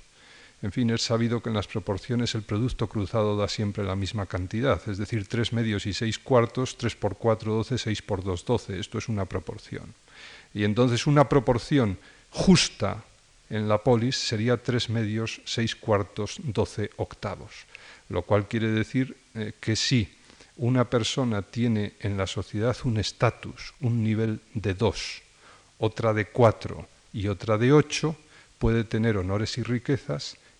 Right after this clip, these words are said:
en cantidad de tres en el primer caso, de seis en el segundo y de doce en el tercero. Es decir, los honores y riquezas se distribuyen, según Aristóteles y según toda la tradición medieval,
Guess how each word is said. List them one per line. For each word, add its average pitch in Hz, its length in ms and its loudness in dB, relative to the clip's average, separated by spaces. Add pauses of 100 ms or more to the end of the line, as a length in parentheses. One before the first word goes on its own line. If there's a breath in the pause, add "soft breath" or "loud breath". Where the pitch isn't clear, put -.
en 107 320 -4
cantidad 95 600 0 (140)
de 92 280 -4
tres - 680 0
en 95 120 -4
el 95 100 -6
primer 98 320 -6
caso, 139 420 -2 (300 loud breath)
de 101 180 -2
seis 113 400 2
en 120 80 -2
el 120 140 -2
segundo 127 560 -2 (320 loud breath)
y 117 100 -2
de 95 160 0
doce 98 500 0
en 90 140 -6
el 80 140 -8
tercero. - 400 -16 (400 loud breath)
Es 107 100 -8
decir, 104 140 -4
los 98 180 -8
honores 107 320 -4
y 120 60 -4
riquezas 117 480 -6
se 117 100 -8
distribuyen, 117 640 -4 (320 loud breath)
según 98 320 -2
Aristóteles 151 640 -2
y 110 60 -4
según 104 280 -2
toda 98 160 -4
la 98 80 -4
tradición 107 400 -6
medieval, 151 400 0